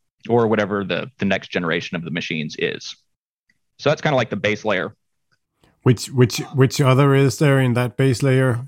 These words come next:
Speaker 2: You said A S M L?
Speaker 1: Yeah, so you've got A S M L, uh, and then the, I think the other, the other big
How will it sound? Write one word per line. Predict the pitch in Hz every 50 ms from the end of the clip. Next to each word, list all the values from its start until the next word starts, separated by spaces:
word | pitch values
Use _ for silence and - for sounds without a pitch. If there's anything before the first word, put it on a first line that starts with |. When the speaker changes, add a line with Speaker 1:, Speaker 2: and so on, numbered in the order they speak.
| _
Speaker 2:
You | _ 135 117
said | - - 123 117 110 -
A | 123 135 127 120 120 120
S | 104 - - - - - - -
M | 117 110
L? | 113 120 123 117 107 _ _ _
Speaker 1:
Yeah, | 202 220 175 131
so | 120 - 175
you've | 165 156 -
got | 175 151 139 - -
A | 139 160
S | 160 147 -
M | 170 156
L, | 117 107 113 143 156 _ _ _ _ _ _ _ _ _ _ _ _ _ _ _ _ - -
uh, | - 117 113 110 113 -
and | 123 123
then | 123 123
the, | 127 123 123 123 - -
I | - 104
think | 160 165 165
the | - 127
other, | 120 117 110 104 104 - _ _ _ _
the | - - 113
other | 113 107 107 95
big | - _ 117 110 104 104 95 92